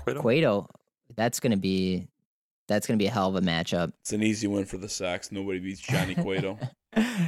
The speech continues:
Speaker 2: So, all right, so our ace, Schwabi, who you got?
Speaker 3: It's Dylan.
Speaker 2: Yeah.
Speaker 3: I mean, it, it's Dylan. The only, the only issue with Dylan, and I will contend this is a, like, a, a legitimate issue with Dylan, is that guy gives you five innings way too often.
Speaker 2: Mm-hmm.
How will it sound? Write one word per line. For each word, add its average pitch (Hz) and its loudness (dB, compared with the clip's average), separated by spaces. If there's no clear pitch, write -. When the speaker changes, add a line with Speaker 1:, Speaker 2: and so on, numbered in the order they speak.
Speaker 2:
So, 160 4
all 147 6
right, 120 2
so 127 4
our 131 6
ace, 107 4
Schwabi, 98 0
who 113 0
you 101 2
got? 85 -4
Speaker 3:
It's - -14
Dylan. 110 2
Speaker 2:
Yeah. - -4
Speaker 3:
I - -12
mean, 110 2
it, 120 6
it's 110 -6
Dylan. 104 8
The 123 8
only, 156 8
the 131 4
only 143 10
issue 165 8
with 160 6
Dylan, 104 2
and 98 0
I 98 4
will 104 6
contend 101 2
this 104 0
is 107 0
a, 110 6
like, 101 2
a, 110 2
a 107 4
legitimate 123 6
issue 98 0
with 95 -6
Dylan, 113 -2
is 107 6
that 107 6
guy 101 8
gives 104 4
you 101 2
five 95 2
innings 98 -8
way 101 2
too 92 -4
often. 64 -10
Speaker 2:
Mm-hmm. 107 2